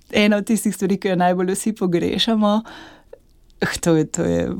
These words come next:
poezija, ne. Tajska hrana je res čudovita. O, predvsem je pa povsod prisotna. E, ta street food, ne, mi pač nismo izbirčni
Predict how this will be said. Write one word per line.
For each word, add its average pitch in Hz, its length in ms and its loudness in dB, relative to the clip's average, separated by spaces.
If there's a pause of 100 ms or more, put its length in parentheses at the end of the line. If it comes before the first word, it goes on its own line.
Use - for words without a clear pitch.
poezija, 185 520 4
ne. 202 160 0
Tajska 208 420 2
hrana 196 360 0
je 190 120 -2
res 196 200 -2
čudovita. 165 600 -2 (720)
O, 196 220 -2
predvsem 185 560 2
je 214 100 4
pa 170 200 -4
povsod 202 760 -2
prisotna. 165 800 -2 (240)
E, - 220 -2
ta 165 180 0
street 233 340 2
food, 202 180 0
ne, 170 140 2
mi 170 160 4
pač 165 240 -2
nismo 165 380 2
izbirčni 180 800 2